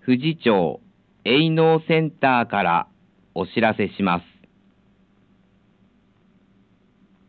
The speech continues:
超大型台風十号の影響が、八月十四日深夜から十五日にかけて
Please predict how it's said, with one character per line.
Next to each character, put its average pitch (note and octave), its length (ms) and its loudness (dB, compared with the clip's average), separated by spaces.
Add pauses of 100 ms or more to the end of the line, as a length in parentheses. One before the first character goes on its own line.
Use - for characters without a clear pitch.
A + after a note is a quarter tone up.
(180)
超 D3+ 80 0 (220)
大 A2+ 340 0
型 A2+ 420 0 (580)
台 C#3 280 0
風 C#3+ 460 -2 (200)
十 D#3 280 2
号 A2+ 260 2
の F2 140 -2
影 A2 320 -2
響 G#2 340 0
が、 F#2+ 280 -2 (1400)
八 C3+ 340 -6
月 B2+ 520 -2 (680)
十 C#3 360 0
四 F2 240 -2 (160)
日 G#2+ 240 0 (420)
深 D#3+ 240 -2
夜 G#2+ 140 0
か F#2 160 -4
ら D#2+ 220 -8 (1120)
十 B2 420 0
五 C#3+ 200 0
日 C#3+ 300 -2
に G#2 140 0
か A2+ 160 -8
け A2+ 160 -2
て E2+ 300 -4